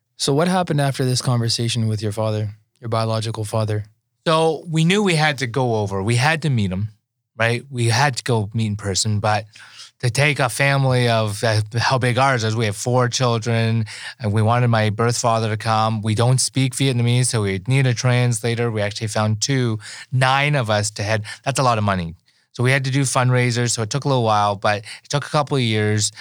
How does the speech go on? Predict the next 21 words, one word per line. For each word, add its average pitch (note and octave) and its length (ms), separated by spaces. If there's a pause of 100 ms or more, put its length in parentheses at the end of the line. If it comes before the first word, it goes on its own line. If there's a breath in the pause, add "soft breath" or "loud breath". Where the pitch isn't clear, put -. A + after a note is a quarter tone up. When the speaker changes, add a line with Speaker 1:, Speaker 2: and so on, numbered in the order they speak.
(220 loud breath)
Speaker 2:
and G#2 540
we G#2+ 100
were G#2+ 80
actually G2+ 280
able G2 140
to G2 100
raise F#2+ 200
enough F#2 300
money. F#2 180
So G#2+ 140
in A2 100
two D#3+ 160
thousand D3+ 420
nine, G#2 440 (340 loud breath)
we A2 140
were G#2+ 80
able A2 280
to A2 220
go A2 200
back G#2 360
over F#2+ 600